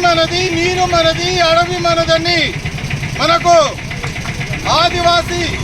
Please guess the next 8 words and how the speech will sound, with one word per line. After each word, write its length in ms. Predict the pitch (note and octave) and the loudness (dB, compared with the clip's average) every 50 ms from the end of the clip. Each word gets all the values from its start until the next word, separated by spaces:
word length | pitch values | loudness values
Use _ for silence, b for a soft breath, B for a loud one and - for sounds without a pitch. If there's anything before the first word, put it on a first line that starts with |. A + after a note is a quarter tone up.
| - - - - - - - - - - | -6 -4 -6 -4 -4 -4 -4 -4 -4 -6
ఉద్యమకారుడు 880 | - - E4+ E4+ E4 D#4+ E4+ E4 E4+ E4+ E4+ E4+ E4 E4 E4 E4+ F4 F4 D#4+ - - - - - - - - - - - - | -4 0 0 2 2 2 2 2 2 2 2 2 0 0 2 4 4 4 4 2 0 -6 -8 -8 -8 -8 -8 -8 -8 -6 -6
బ్రిటిష్ 460 | B3+ D#4 D#4+ F4 G4 A4+ - - - E4 | -4 -4 -4 -2 -2 -4 -4 -2 0 2
వారిని 300 | E4+ E4+ E4 E4+ F4 E4+ E4 - | 2 2 2 0 -4 -4 -2 -2
తరిమి 280 | D4 D4+ D#4+ E4 E4+ D#4+ | -2 -2 -2 -2 -4 0
కొట్టినటువంటి 880 | - E4 E4 D#4+ E4+ D#4+ D#4+ E4 D#4+ E4 D#4+ D#4 D#4+ D#4+ - E4 D#4+ D4+ C4+ B3 F#3+ - - - - - - - - - - - - - | 0 0 0 0 -2 0 0 0 0 0 0 0 0 0 0 0 2 2 2 0 -2 -6 -8 -8 -8 -8 -8 -8 -8 -8 -8 -4 0 0
భగవాన్ 480 | C4 C#4+ C#4+ E4 E4 E4 E4+ E4+ E4 D4+ - | 0 2 4 4 4 4 4 4 2 -2 -4
బిర్సా 340 | D4+ D#4 D#4 - - E4+ E4 D#4 D#4 | -6 -6 -4 0 2 2 2 2 0
ముండా, 300 | D#4+ D#4+ D#4+ E4 D#4+ | -2 0 2 2 2